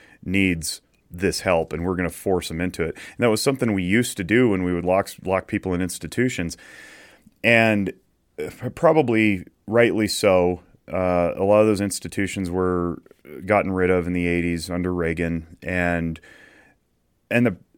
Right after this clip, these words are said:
what's happened since then is we've evolved from simply housing people to a focus on rehabilitation. We see this in the prisons too, where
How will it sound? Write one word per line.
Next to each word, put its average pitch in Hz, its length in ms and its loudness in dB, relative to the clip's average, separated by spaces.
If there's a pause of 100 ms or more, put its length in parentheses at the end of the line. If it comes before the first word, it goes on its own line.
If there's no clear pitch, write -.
(200)
what's 127 260 2
happened 165 360 2
since 127 340 -2
then 98 240 0
is 87 140 -2
we've 95 180 0
evolved 95 460 4
from 90 320 -4
simply 123 420 -2
housing 151 580 2
people 85 560 -2 (540)
to 117 240 4
a 98 40 2
focus 117 440 2
on 95 120 -2
rehabilitation. 90 840 -2
We 87 100 -2
see 113 200 -4
this 98 180 -4
in 92 60 -4
the 87 60 -4
prisons 113 540 -2
too, 104 340 0 (640)
where 110 460 4